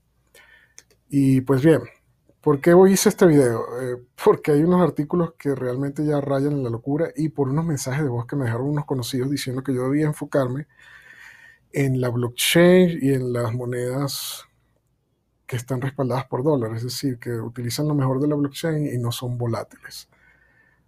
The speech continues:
Ah, eso ya hizo que yo me sentara a, a entrar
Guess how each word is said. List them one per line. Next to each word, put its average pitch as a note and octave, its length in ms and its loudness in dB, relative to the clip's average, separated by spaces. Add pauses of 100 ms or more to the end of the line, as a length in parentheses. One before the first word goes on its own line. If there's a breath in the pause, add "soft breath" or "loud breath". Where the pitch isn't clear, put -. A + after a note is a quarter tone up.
(140)
Ah, C3 220 0 (180)
eso C3 400 -6
ya B2 440 -2 (1040)
hizo C#3 340 4
que C#3+ 140 2
yo A#2 140 0
me C3 100 2
sentara A#2+ 640 0
a, A2+ 680 -4
a A#2 40 -4
entrar A#2 540 -4